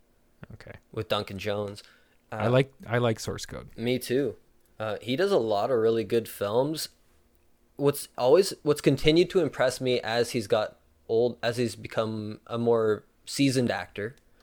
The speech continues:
Speaker 2: I shouldn't say older, seasoned actor, he, his physical transformations are subtle and dynamic in the sense that he looks like a different person in, across his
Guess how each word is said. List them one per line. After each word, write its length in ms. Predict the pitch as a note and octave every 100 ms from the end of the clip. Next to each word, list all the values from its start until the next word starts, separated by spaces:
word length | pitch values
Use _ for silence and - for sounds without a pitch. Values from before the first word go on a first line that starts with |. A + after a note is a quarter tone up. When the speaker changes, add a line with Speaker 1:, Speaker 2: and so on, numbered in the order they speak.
| _ _ -
Speaker 2:
I 40 |
shouldn't 220 | - A2+ G#2
say 100 | -
older, 420 | G2 F2+ F2 F#2+ - -
seasoned 440 | - C3+ A#2+ G#2+ F2
actor, 440 | E2+ - A2 C3+ _ _ _ _
he, 580 | - B2+ C3 C3 C3 - _ _ _ _ _ _ -
his 220 | D#3 C#3+
physical 380 | D3 C#3 E3 E3+
transformations 840 | D3 C3+ - A2+ A2+ A2 A#2+ A2 -
are 100 | G#2+
subtle 600 | - A#2+ A2+ C3+ C#3 -
and 360 | A#2+ A#2 A2+ G#2 _ _
dynamic 640 | B2 A2 A2 A2 G#2+ G#2+ A#2
in 80 |
the 80 | A2
sense 300 | - A2+ A2+
that 60 | A#2+
he 80 | A#2+
looks 280 | A#2 B2+
like 120 | C3+ B2+
a 40 |
different 380 | G2+ A#2 A2 G2
person 360 | A2 G#2+ G#2+ G2+
in, 200 | F#2+ F#2+
across 360 | A2+ - G#2+ -
his 240 | G2+ -